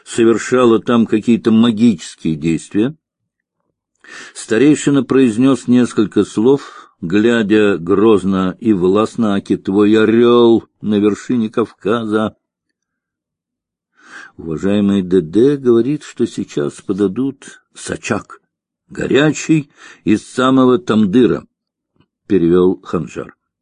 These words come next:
«Это вековая традиция туркменского народа. Сперва перед едой преломить сачак с гостями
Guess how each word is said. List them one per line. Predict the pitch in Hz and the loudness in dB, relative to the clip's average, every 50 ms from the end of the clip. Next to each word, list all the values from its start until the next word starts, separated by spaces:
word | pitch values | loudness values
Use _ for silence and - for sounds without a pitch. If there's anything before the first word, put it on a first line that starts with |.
| _ _ _ _ _ _ _ _ _ _ - - - - _ - | _ _ _ _ _ _ _ _ _ _ -20 -20 -20 -10 _ 0
«Это | 104 123 139 147 143 143 - 156 | 2 4 4 2 2 2 0 0
вековая | 143 147 139 - 135 117 120 127 135 135 - | 0 0 0 2 2 2 2 2 0 -2 -4
традиция | - 131 135 127 113 120 123 120 - - 135 123 | -2 0 0 0 0 -2 -4 -4 -4 -4 -4 -2
туркменского | - 131 123 113 - 113 117 120 123 120 - - 117 110 113 | -2 -2 -4 -2 -2 0 0 0 0 -2 -4 -4 -4 -2 0
народа. | 113 107 101 110 113 98 98 85 78 - _ _ _ _ _ _ _ | 0 0 2 2 2 2 0 -2 -4 -8 _ _ _ _ _ _ _
Сперва | - - - - - 95 110 120 123 117 113 120 131 147 160 160 165 165 | -20 -20 -18 -6 -2 0 2 4 4 4 4 4 2 2 2 2 0 0
перед | 160 - 156 147 151 127 131 | 0 2 2 2 2 2 2
едой | 131 139 131 117 139 156 165 165 165 160 | 2 2 2 2 2 2 4 4 2 0
преломить | - - 104 123 131 135 139 135 135 131 143 156 165 131 - | -2 -2 0 2 2 4 4 2 2 2 2 2 0 0 -2
сачак | - - - 117 107 - - - 113 110 131 131 - - - _ - | -6 -6 -4 -4 -4 -4 -4 -4 -2 -2 -2 -4 -6 -12 -20 _ -10
с | 165 156 156 | -8 -6 -2
гостями | 156 180 175 165 - - 185 190 185 190 190 185 - | -2 -2 -2 -2 -2 -2 0 2 2 2 2 0 -2